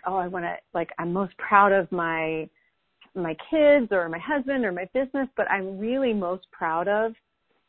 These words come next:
moving through my fears. Like, I was always afraid to get married and have kids and be an entrepreneur. All these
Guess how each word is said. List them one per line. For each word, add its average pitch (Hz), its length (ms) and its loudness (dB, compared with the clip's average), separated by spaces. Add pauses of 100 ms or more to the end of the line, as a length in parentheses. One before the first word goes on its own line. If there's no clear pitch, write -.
(120)
moving 202 560 -2
through 185 180 -4
my 156 140 -6 (100)
fears. - 340 -6 (760)
Like, 170 260 -2
I 220 240 4
was 277 160 2
always 214 280 2
afraid 185 560 -4
to 185 80 -6
get 151 160 -8
married 151 420 -10 (260)
and 185 240 -2
have 175 220 -6
kids - 320 -10 (300)
and 214 400 4
be 190 100 -8
an 165 80 -6
entrepreneur. 156 720 -6
All 214 200 6
these 240 140 4